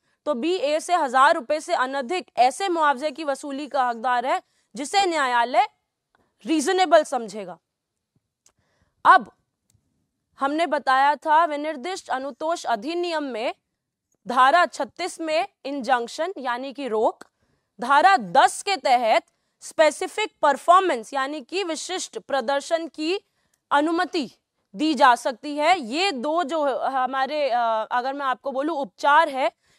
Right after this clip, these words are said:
ये दिए गए हैं विनिर्दिष्ट अनुतोष अधिनियम के तहत, इंजंक्शन और स्पेसिफिक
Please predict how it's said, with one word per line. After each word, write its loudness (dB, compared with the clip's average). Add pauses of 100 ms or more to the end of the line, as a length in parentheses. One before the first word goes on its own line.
ये 0
दिए -2
गए -2
हैं 0
विनिर्दिष्ट -2
अनुतोष -4
अधिनियम -6
के -4
तहत, -14
इंजंक्शन -2
और 0
स्पेसिफिक -10